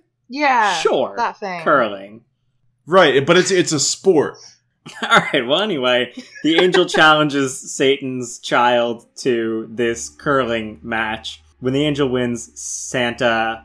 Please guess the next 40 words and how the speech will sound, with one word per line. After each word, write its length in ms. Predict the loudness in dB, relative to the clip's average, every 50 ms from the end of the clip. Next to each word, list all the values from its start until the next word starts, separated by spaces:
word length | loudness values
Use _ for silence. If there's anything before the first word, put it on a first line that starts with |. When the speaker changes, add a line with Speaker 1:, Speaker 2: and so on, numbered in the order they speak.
| _ -10
Speaker 2:
has 260 | -8 -6 -6 -6 -8
to 120 | -8 -10 -8
become 680 | -8 -8 -10 -10 -8 -8 -6 -6 -6 -8 -10 -14 -18 _ _ _ _ _ -14 -2
good 360 | 2 4 4 4 4 -2 -4 -8
for 520 | -6 -4 -2 -2 -2 -4 -4 -6 -10 -14 _ _
several 440 | -14 -8 -4 -4 -2 -2 -2 -4 -4
thousand 460 | -2 -2 -2 0 -2 -2 -6 -10 -10
years 680 | -10 -10 -10 -12 -12 -14 -16 -18 -16 -16 -16 -18 -18 _ _ _ _ _ _ _ _ _
and 200 | -6 -4 -4 -4
turn 260 | -2 0 0 0 2 0
the 80 | 0
Day 240 | 2 2 4 4 4
of 120 | 4 4 4
Speaker 3:
<laughs> 0 |
Oh 20 |
Speaker 2:
Death 240 | 4 4 4 4 2
Speaker 3:
my 60 | 0
Speaker 2:
into 260 | 0 0 0 0 0
a 40 | 0
Speaker 3:
God. 100 | 2 4
Speaker 2:
good 180 | 2 2 2 2
day. 340 | -2 -4 -4 -6 -12 -14 _ _ _ _ _
So, 680 | -10 -4 0 2 4 4 4 4 4 2 -2 -4 _ _ _ _ _ _ _ _ _ _ _
in 360 | -2 0 0 0 -2 -4 -8 -8
typical 360 | -4 -2 -2 -2 0 -2 -2 0
eighties 420 | 0 0 0 0 -2 -4 -4 -6 -8
cheese, 680 | -8 -4 -2 0 0 0 0 -2 -2 -4 -6 -14 _ _ _ _ _ _ _ _
this 360 | -6 2 2 2 2 2 -2
is 360 | -4 -2 0 2 2 0 -2 -2
the 160 | -2 0 0
anniversary 920 | 0 0 -2 0 0 0 -2 -2 -2 -6 -6 -6 -4 -4 -2 -4 -4 -4
of 320 | -2 -2 -2 -2 -4 -4 -8
the 60 | -8
bet 440 | -6 -4 -2 -2 -2 -4 -6 -10 _ -10
on 180 | -8 -6 -6
the 60 | -6 -4
day 240 | -2 0 0 0
that 140 | 0 -2 -4
it 80 | -6 -6 -6
ends. 520 | -6 -6 -6 -8 -12 -14 -18 -20 -20 _